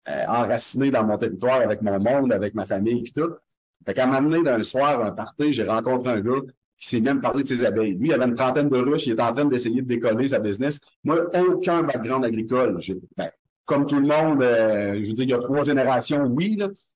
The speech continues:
mais aucun background agricole proche. Euh, pas de notion en agriculture, euh, en agriculture, rien. Mais là, je me suis mis à triper ses abeilles. Toute la soirée, il m'en a parlé.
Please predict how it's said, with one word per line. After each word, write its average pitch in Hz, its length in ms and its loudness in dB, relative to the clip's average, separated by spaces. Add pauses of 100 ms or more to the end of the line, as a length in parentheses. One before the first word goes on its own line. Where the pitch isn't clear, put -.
mais 104 340 0
aucun 151 320 0
background 135 340 0
agricole 113 460 0
proche. 131 380 -2 (340)
Euh, 82 580 -2
pas 143 160 -2
de 147 60 2
notion 131 260 0
en 123 60 0
agriculture, 110 500 -2
euh, 85 140 -6
en 87 120 -4
agriculture, 113 520 -2
rien. 107 360 0 (480)
Mais 98 120 0
là, 160 100 4
je 160 60 0
me 127 100 0
suis 131 140 -4
mis 147 60 0
à 131 100 2
triper 147 340 -2
ses 135 200 0
abeilles. 123 240 0
Toute 165 160 -2
la 143 100 2
soirée, 127 280 0
il 143 60 2
m'en 120 140 0
a 107 80 -2
parlé. 107 500 -4